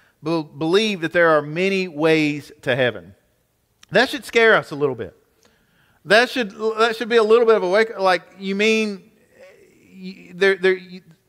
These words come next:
you know, it's not really about Jesus, it's just about being a good person. And that's really the trap, I think, that the Pharisees fell into. They kind of boiled all of this down to,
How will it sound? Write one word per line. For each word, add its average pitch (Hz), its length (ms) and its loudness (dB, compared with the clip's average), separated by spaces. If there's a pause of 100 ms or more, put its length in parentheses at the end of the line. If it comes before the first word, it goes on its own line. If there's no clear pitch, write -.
(220)
you 196 160 -4
know, 180 160 2
it's 170 160 -6
not 196 240 0
really 208 200 2
about 180 320 2
Jesus, 175 540 -4
it's 165 140 -6
just 196 220 -4
about 180 380 2
being 175 260 -2
a 151 100 0
good 156 320 -6
person. - 640 -4 (680)
And 208 140 2
that's 285 320 2
really 220 480 2
the 170 160 -4
trap, 185 640 0
I 165 80 2
think, 175 220 -4
that 170 140 -8
the 165 80 -8
Pharisees 151 920 -2 (260)
fell 151 240 2
into. 226 480 -2 (580)
They 214 520 0
kind 233 240 2
of 160 160 -2
boiled 196 420 0
all 254 380 4
of 254 80 -2
this 220 180 2
down 196 360 2
to, 156 340 -2